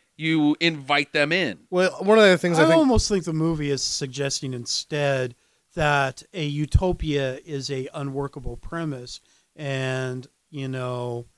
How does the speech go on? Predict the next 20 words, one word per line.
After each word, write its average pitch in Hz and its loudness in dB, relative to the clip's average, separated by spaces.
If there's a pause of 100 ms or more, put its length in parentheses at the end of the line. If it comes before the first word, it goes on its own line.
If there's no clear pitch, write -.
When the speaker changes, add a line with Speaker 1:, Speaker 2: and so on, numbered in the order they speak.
(680)
Speaker 3:
a 160 -4
society 147 0 (240)
where 160 4
death 135 -6 (1080)
and 127 -8
fucking 123 -12
and 113 -12
violence 117 -16
happens 113 -20 (840)
is 123 -6 (480)
Speaker 1:
Well, 131 -4
outside. 98 0 (560)
Speaker 3:
the 156 -4
outside 151 2
society 127 -8
is 117 -12
the 143 -16
only 147 -6
true 143 -8
society, 113 -18